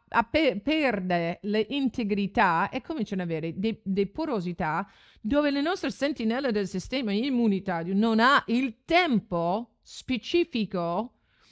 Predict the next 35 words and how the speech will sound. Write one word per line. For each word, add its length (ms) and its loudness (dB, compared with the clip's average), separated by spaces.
a, 220 6
a 160 4
dedicare, 960 2
a 120 4
limitare 880 4
o 80 2
modulare 680 2
l'assunzione 840 -2
di 420 -2
nutrienti, 640 0
ma 120 -4
non 140 -4
solo 280 -2
nutrienti, 800 0
ma 240 2
anche 280 -2
di 100 0
patogeni. 720 -4
E 100 -6
questi 260 0
patogeni 640 -2
non 180 -2
li 100 0
vogliamo 520 -2
mai 320 2
nel 140 0
nostro 340 -4
corpo, 300 -8
perché 220 -4
un 140 2
patogeno 800 -4
ovviamente 880 2
potrebbe, 720 -2
eh, 280 -2
essere, 760 -4